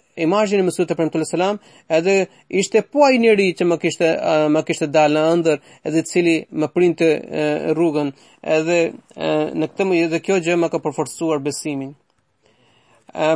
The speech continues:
presidenti i Xhamatit të Francës tregon që një, e, antar i ri, Kamal, e, Sahib, e, tregon që ishte musliman tradicional prej shumë vitesh, por nuk ishte i pajtuar me interpretimet të Kuranit nga dietarët.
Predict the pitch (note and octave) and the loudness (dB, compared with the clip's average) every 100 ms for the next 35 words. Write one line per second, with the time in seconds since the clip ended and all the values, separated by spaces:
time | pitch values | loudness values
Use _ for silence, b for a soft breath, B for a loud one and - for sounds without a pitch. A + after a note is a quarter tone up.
0 | D#3 F#3 F#3+ G3 C#4 C4 A#3+ A3+ A3 G#3 | -2 -4 -2 0 2 2 2 2 0 -2
1 | G3+ A#3 G#3 F3 G3+ G3 F3+ G3 A3 G3 | -2 0 0 0 -4 -4 -2 0 -2 0
2 | G3 F3 D#3+ D3 F3 G#3 F#3 D3 E3+ D#3+ | 0 0 0 -2 -2 0 -2 -4 -6 -4
3 | F3+ F3 E3+ E3 G3+ G#3 E3 G#3 - - | -2 -2 2 2 2 0 0 -2 -8 -6
4 | E3 D#3+ F3 F3 - - E3+ D3 - D#3 | -2 0 0 0 -6 -10 -6 -6 -2 -2
5 | D#3 G3+ - b b b - D#3 D#3 D#3 | 0 -4 -6 b b b -10 -4 -2 -2
6 | D3+ C#3+ _ - E3+ D#3 G3+ G3+ G#3 - | -4 -10 _ -6 -4 -2 -2 0 -2 -2
7 | G3+ F#3 F3 F3+ F3 F#3+ F3+ F3+ D#3 - | -2 -2 -4 -2 -2 0 -2 -4 -6 -4
8 | F3 F3+ E3+ A3 - G#3+ E3+ C#3+ G3+ G#3 | 0 0 0 -4 -2 -4 -2 -2 -2 -4
9 | - F#3+ A3 A3+ - F3 G#3 C#4+ C#4 B3+ | -4 0 2 2 -2 -4 0 0 0 -2
10 | - A3 G#3 G3 F3 - C4 C4 A3 F#3+ | -2 -4 -2 -2 -2 -4 -2 0 0 -2
11 | F3+ F3 D#3+ A3+ G3+ D#3 - D#3 D3+ D3 | -4 -4 -4 -4 -4 -6 -2 -2 -2 -4
12 | C#3+ C3+ C#3 C#3+ C3 C3 | -6 -6 -6 -6 -6 -8